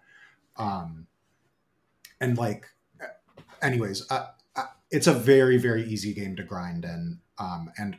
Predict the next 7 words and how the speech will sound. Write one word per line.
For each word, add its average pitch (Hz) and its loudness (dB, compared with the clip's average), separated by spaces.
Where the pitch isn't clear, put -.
earning 107 -2
license 104 -4
points 95 -6
is, 98 -6
like, 87 -10
pretty 90 -8
easy. 85 -12